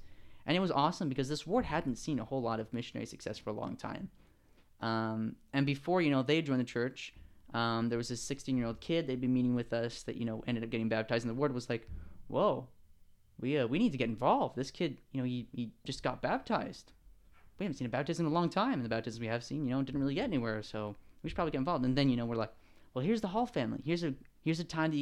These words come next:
it was like every, it's like the stars aligned, man. And it was awesome. And so they, the Halls, they didn't really,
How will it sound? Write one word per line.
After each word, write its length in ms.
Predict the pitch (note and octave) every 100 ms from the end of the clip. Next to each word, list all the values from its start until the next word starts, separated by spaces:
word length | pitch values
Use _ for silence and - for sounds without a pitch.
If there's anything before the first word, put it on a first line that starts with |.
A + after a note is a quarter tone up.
| C#3
it 60 |
was 160 | D3 C#3+
like 180 | C#3 -
every, 280 | D#3+ F3 G#3
it's 160 | E3+ E3+
like 140 | F3+
the 60 | C#3
stars 340 | - F#3 G#3
aligned, 380 | F#3 C#3+ A#2 A#2
man. 240 | A#2 G#2+ A2 - - -
And 60 | D3
it 40 |
was 120 | A#2+ -
awesome. 460 | B2 G#2+ A2 G#2 - - - -
And 140 | A#2 A2
so 460 | - A2 G#2+ G#2+ - - - - - -
they, 300 | D3 E3 - -
the 120 | - A2
Halls, 360 | D3 D#3+ D3+
they 80 | C3
didn't 200 | D3+ B2+
really, 380 | C3+ C3 B2